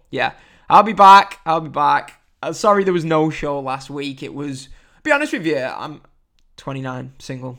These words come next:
Went out on the Saturday, got smashed. Went out on the Monday, smashed. Yeah, had a good week.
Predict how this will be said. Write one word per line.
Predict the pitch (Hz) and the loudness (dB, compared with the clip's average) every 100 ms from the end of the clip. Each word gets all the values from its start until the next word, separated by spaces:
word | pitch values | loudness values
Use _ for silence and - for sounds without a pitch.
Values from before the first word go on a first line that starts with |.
| - | -8
Went | 156 | -6
out | 147 147 | -4 -4
on | 131 | -6
the | 135 | -10
Saturday, | 135 165 120 147 151 147 135 _ _ _ _ _ _ _ _ - | -6 -6 -4 -6 -8 -10 -16 _ _ _ _ _ _ _ _ -18
got | 127 - | -18 -16
smashed. | 135 135 156 - _ _ _ | -14 -14 -16 -20 _ _ _
Went | 127 139 | -12 -8
out | 139 139 | -6 -6
on | 101 135 | -6 -10
the | 135 | -12
Monday, | 143 147 143 143 151 - - _ _ _ _ _ - - _ _ _ - | -12 -10 -8 -8 -10 -14 -20 _ _ _ _ _ -20 -20 _ _ _ -18
smashed. | 143 139 143 135 - _ _ _ _ _ _ - | -8 -6 -6 -10 -18 _ _ _ _ _ _ -4
Yeah, | 165 175 - - | 0 0 -4 -4
had | 165 | -2
a | |
good | 170 | -2
week. | 165 180 - - | -2 -2 -4 -18